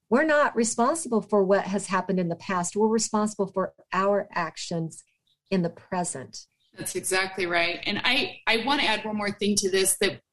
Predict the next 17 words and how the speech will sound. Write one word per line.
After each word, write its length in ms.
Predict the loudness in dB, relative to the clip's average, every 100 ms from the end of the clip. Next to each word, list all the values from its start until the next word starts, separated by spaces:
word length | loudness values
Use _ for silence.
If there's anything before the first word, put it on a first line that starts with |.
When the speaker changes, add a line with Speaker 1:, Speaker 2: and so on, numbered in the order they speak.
| _ _ _ 2
Speaker 2:
any 260 | 2 2 -2
program 580 | -2 0 2 2 0 0
in 160 | 0
the 60 | 0
schools 420 | 0 2 2 2
that 120 | 0
seeks 380 | 0 0 0 0 0
to 100 | 0
change 400 | 2 2 2 -2
the 140 | -2
beliefs, 600 | -2 2 2 4 2 -2 -2
dispositions, 1120 | 0 2 0 -2 4 4 4 2 0 -2 -4 _ -20 _ _ -2
or 180 | 0
values 480 | 2 2 2 0 -2
of 160 | -4 -4
a 80 | -4
child, 600 | -4 -2 0 0 -2